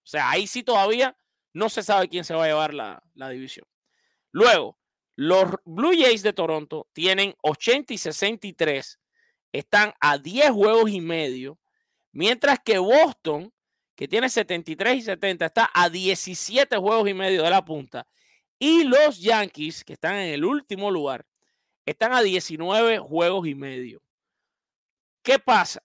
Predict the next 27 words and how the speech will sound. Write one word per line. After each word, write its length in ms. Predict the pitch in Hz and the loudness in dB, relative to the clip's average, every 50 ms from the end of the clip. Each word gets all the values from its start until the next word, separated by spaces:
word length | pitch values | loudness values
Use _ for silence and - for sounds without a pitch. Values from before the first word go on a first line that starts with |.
| _ _ | _ _
Que 120 | - 147 | -8 -6
todavía, 640 | - 175 170 180 180 185 247 302 302 214 160 151 - - _ | -2 0 2 4 4 4 2 2 2 0 0 0 -2 -8 _
como 200 | _ - 143 139 | _ -20 -20 -20
ustedes 360 | 127 - - 156 160 175 202 208 | -12 -6 -2 0 2 2 2 2
ven, 260 | 214 196 160 147 - _ _ _ _ _ _ _ _ _ _ _ _ _ _ _ | 2 0 -2 -4 -10 _ _ _ _ _ _ _ _ _ _ _ _ _ _ _
quedan 440 | - 185 190 196 202 202 220 240 240 _ _ _ _ _ _ _ _ _ _ | -2 0 2 4 4 4 2 0 -4 _ _ _ _ _ _ _ _ _ _
por 200 | - 170 180 190 | -2 0 0 0
jugar, 380 | 190 240 247 220 175 147 135 - _ _ _ _ _ _ _ _ _ _ _ _ _ | 0 0 2 2 2 2 0 -4 _ _ _ _ _ _ _ _ _ _ _ _ _
mm, 420 | - 143 151 156 156 156 156 151 147 - | -14 -12 -10 -10 -8 -10 -10 -10 -12 -6
em, 720 | - - 147 147 147 143 139 139 135 135 135 131 123 123 - - - - _ _ _ _ _ _ _ _ _ _ _ _ _ _ _ _ _ _ _ _ _ _ _ _ | -4 -2 -2 -2 -2 -4 -6 -8 -10 -12 -16 -18 -20 -20 -18 -20 -20 -20 _ _ _ _ _ _ _ _ _ _ _ _ _ _ _ _ _ _ _ _ _ _ _ _
déjame 260 | - 139 147 156 156 | -4 -2 0 2 2
ver, 280 | 165 208 254 247 - _ _ _ _ _ _ _ _ _ _ _ _ _ _ _ _ _ _ _ _ | 4 4 4 2 0 _ _ _ _ _ _ _ _ _ _ _ _ _ _ _ _ _ _ _ _
tres, 420 | - 170 180 208 240 262 269 254 - _ | -2 0 4 4 6 4 4 2 0 _
catorce, 500 | - 156 156 - 190 185 160 - 147 - | -4 -4 -2 -2 -4 -4 -4 -6 -8 -6
ajá. 340 | - 127 143 147 117 123 - _ _ _ _ _ _ _ _ _ _ _ _ _ _ _ _ _ _ | -4 -2 -2 -2 -4 -6 -10 _ _ _ _ _ _ _ _ _ _ _ _ _ _ _ _ _ _
Cie-, 380 | - - - - 208 208 247 254 | -16 -14 -10 -2 2 2 4 4
hay 160 | - 190 214 | 4 4 2
ciento 300 | 202 - - 233 226 240 | 2 2 0 0 0 0
cuarenta 280 | 202 214 196 196 180 175 | 0 0 0 -2 -4 -8
y 20 | |
tres 140 | 170 208 196 | -4 -2 0
juegos, 200 | 196 190 185 160 | 2 2 0 0
quedan 180 | - 196 208 220 | 0 0 0 0
por 100 | 196 208 | 0 2
jugar 220 | 196 226 254 233 | 2 2 2 2
diecinueve 640 | 202 226 208 190 - - 180 175 180 196 208 226 220 | 0 -2 -2 -2 -2 -4 -6 -2 0 2 2 2 2
partidos. 720 | - 165 147 151 - 170 156 120 101 - - - - _ | 0 -2 -4 -4 -8 -10 -10 -10 -12 -14 -18 -20 -20 _